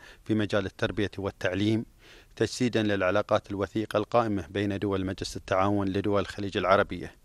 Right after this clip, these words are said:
كما ناقش الاجتماع اليوم، آه، العديد من المواضيع، وخصوصا فيما يتعلق بتعزيز، آه، العمل المشترك، واطلاع أيضا على تقارير، آه، التي رفعت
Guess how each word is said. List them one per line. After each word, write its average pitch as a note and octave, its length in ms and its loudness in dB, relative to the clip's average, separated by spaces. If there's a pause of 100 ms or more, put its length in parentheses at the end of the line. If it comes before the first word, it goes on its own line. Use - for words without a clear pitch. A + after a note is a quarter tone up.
(540)
كما A2+ 220 4
ناقش B2+ 340 0
الاجتماع G#2+ 520 -2
اليوم، G#2+ 440 0 (420)
آه، G#2 560 0
العديد G2+ 380 0
من G2+ 120 0
المواضيع، G2+ 580 -2
وخصوصا G2+ 560 -6
فيما G2 320 -4
يتعلق G2+ 520 2 (520)
بتعزيز، G#2 1080 0
آه، G#2 380 0
العمل G2+ 460 2
المشترك، A2 760 0 (440)
واطلاع G#2+ 960 2
أيضا G#2+ 260 0
على F#2+ 260 0
تقارير، G#2 600 0
آه، G#2 380 -2
التي G2+ 300 -2
رفعت G2+ 360 0